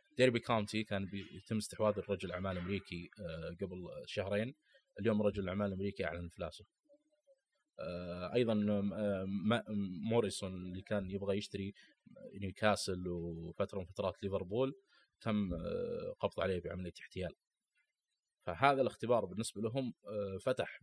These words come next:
أو هذه المشاكل اللي صارت خلال السنوات الماضية مع ديربي كاونتي، مع بلاك بول، مع ميل، مع ستوك سيتي، مع الملاك اللي دخلوا مستثمرين الأجانب الصينيين، التايلنديين، الخليجيين، العرب، الأمريكان بشكل كبير جدًا،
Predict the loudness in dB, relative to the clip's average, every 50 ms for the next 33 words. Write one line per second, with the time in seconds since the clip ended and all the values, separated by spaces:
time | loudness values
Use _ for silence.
0 | -16 -12 -8 -4 -4 -2 -2 -2 -4 -2 0 2 2 2 2 0 -2 -2 0 -2
1 | -2 -2 -4 -8 -6 -4 -2 0 0 0 -2 -4 -10 -10 -6 -4 -4 -4 -4 -6
2 | -6 -6 -4 -2 0 0 0 0 -2 -6 -10 -10 _ _ -20 -20 _ _ -6 2
3 | 2 2 2 2 -2 -2 0 0 0 0 -2 -4 -2 -2 -2 0 -2 -2 -2 -2
4 | 2 4 4 4 4 0 -2 -4 -2 -2 0 0 -2 -2 -2 -4 -4 -6 -6 -2
5 | -2 -2 -2 -2 -6 -6 -6 -2 0 2 2 2 2 2 6 6 6 6 4 2
6 | -2 -2 -2 6 6 6 6 6 2 2 2 0 -4 -16 -20 -20 _ _ -6 -6
7 | -4 -2 0 0 2 2 2 2 2 4 4 2 2 0 -2 -4 -4 -2 0 2
8 | 2 2 2 2 2 0 -2 -4 -6 -6 -2 -2 -2 0 0 -2 -2 0 2 2
9 | 2 2 0 -2 -4 -4 -4 -4 -2 -2 -2 -2 0 0 -2 -4 -4 -4 -4 -4
10 | -6 -8 _ -20 -20 -20 -20 _ _ -8 -2 -2 0 0 0 -2 -4 -2 0 0
11 | 2 2 2 0 -4 -6 -10 -10 -8 -8 -8 -8 -10 -8 -4 0 0 0 0 0
12 | -6 -8 -2 -2 -2 -2 -2